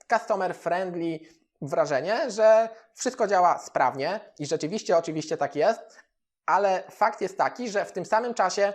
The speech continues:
tych zapisów do bazy danych może być kilkanaście, kilkaset tysięcy, w zależności oczywiście od wielkości bazy danych, więc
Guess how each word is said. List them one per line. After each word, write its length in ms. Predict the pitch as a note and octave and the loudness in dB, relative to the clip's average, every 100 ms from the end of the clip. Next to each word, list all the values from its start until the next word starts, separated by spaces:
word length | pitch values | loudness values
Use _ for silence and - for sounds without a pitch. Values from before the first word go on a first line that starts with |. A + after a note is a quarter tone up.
| - _ - | -8 _ -10
tych 160 | D#3 | -8
zapisów 560 | C#3+ E3 B3+ C4 G#3 D#3+ | -2 -2 -2 -4 -4 2
do 320 | E3 C#3+ - | 2 2 -4
bazy 340 | B2+ C3 F#3 A3 | -2 2 2 2
danych 400 | F#3 D#3+ G#3+ E3+ | 0 2 -2 -2
może 260 | D#3 F3+ F#3 | -2 -2 0
być 240 | F3+ - | -2 -4
kilkanaście, 720 | G3 E3+ E3+ F3 F3+ F#3 D#3+ - - _ | -10 -4 -2 0 -2 -2 -2 -4 -16 _
kilkaset 640 | G#3 G3+ F#3 E3+ D#3 - | -8 -2 -2 -2 -4 -4
tysięcy, 420 | D3 F3 D#3 D3+ | -6 -4 -4 -6
w 60 | C#3 | -4
zależności 500 | C#3 C3+ D#3+ D#3 D3+ | -2 -2 -6 -6 -8
oczywiście 420 | C#3+ D3+ - D3 | -6 -12 -6 -4
od 320 | C3+ - - - | -4 -10 -18 -8
wielkości 500 | C#3+ C#3+ F3 F3 D3 | -4 -2 -4 -4 0
bazy 240 | C3+ C#3 | 0 0
danych, 340 | B2 D#3 A3+ - - - _ _ _ | -4 -2 -4 -6 -20 -20 _ _ _
więc 520 | C#3 E3 D#3+ - - | -4 -4 -4 -8 -20